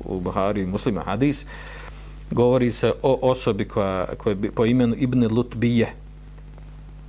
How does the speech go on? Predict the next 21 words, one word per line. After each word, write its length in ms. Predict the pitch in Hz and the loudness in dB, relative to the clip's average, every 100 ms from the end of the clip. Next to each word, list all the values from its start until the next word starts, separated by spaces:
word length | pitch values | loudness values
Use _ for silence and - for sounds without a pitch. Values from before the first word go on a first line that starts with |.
| - - - - - - - | -16 -14 -14 -14 -16 -8 0
Poslao 360 | 131 143 120 | 2 4 4
ga 100 | 110 | 4
je 60 | 107 | 2
poslanik, 420 | 110 - 120 110 | 2 2 2 2
sallallahu 640 | - 101 98 110 110 104 | 0 0 2 2 2 0
alejhi 300 | 98 98 110 | 0 0 0
ve 140 | 107 98 | 0 0
sellem, 340 | - 127 135 - - - - | 2 2 2 -2 -16 -14 -4
iz 180 | 139 - | -2 0
plemena 360 | 156 131 104 | 2 2 2
bio 160 | 101 107 | 2 2
Beni 220 | 110 101 101 | 2 0 0
Esed, 260 | 135 160 120 - - - - | 2 2 0 -14 -16 -16 0
poslao 300 | 147 151 131 | 2 4 4
ga 60 | 113 | 4
je 40 | |
poslanik, 340 | 110 143 147 | 2 2 2
sallallahu 600 | - 117 113 127 139 120 | 2 2 4 4 2 2
alejhi 260 | 110 113 131 | 2 4 2
ve 80 | 110 | 2
sellem, 340 | 143 147 156 | 2 4 2